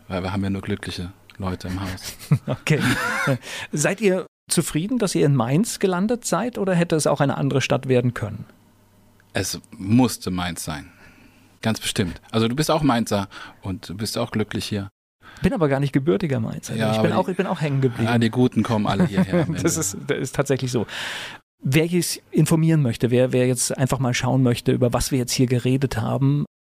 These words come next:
Speaker 2: weil ich glaube, das, was ihr macht, liegt da im Trend, weil es gibt viele Plätze mittlerweile, wo diese Coworking Space oder die Zusammenarbeit gepflegt wird. Das, es gibt ja mehrere Stellen in Mainz. Das ist ja jetzt nur ein, ein Beispiel, wie das funktioniert. Das heißt, ihr, ihr seid im Internet sehr präsent. Man kann sich das anschauen.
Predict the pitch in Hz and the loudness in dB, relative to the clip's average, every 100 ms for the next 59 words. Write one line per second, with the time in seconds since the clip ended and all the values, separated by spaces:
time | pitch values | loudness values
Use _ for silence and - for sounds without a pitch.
0 | _ - 127 90 - 135 156 - 139 139 | _ -4 -2 -2 -6 0 0 2 0 0
1 | 139 131 131 - 143 170 147 131 127 - | 2 4 2 0 -2 0 0 0 -2 0
2 | 139 180 151 135 131 143 - - - 165 | 2 4 4 0 0 -2 -2 -6 0 4
3 | 170 165 151 151 - 147 143 143 135 135 | 4 2 2 0 2 2 4 2 4 4
4 | 139 135 135 135 - - - - - 131 | 4 4 6 4 2 -14 -16 -10 0 4
5 | 123 120 - - - 156 143 139 135 139 | 4 2 -2 -2 2 4 4 2 2 -2
6 | - - 135 135 135 127 123 120 135 127 | 0 0 2 2 2 2 2 2 4 4
7 | 147 143 127 - - 127 139 - 139 123 | 2 2 2 0 0 2 2 2 0 0
8 | 127 - 131 131 123 139 131 - 131 131 | -4 -2 2 4 4 4 4 2 4 4
9 | 123 123 135 170 - - 131 139 135 127 | 4 4 4 4 2 -2 -2 0 2 2
10 | - 135 120 127 123 131 127 117 143 - | 4 4 4 0 -2 -2 2 4 2 2
11 | 151 143 - - - - - 139 151 - | 4 4 2 -10 -18 -14 -2 2 2 0
12 | - 139 - 135 139 180 - - - 135 | -2 -2 0 2 4 2 0 -6 -4 0
13 | 139 - - 139 - 135 131 131 131 143 | 0 -2 -6 -4 0 2 4 2 2 0
14 | 156 143 135 - 135 - 127 127 143 180 | 2 2 0 0 0 0 -4 0 2 2
15 | - 143 135 139 131 131 - 147 165 160 | 0 -2 0 0 0 -2 0 0 2 2
16 | 156 175 175 | 4 2 0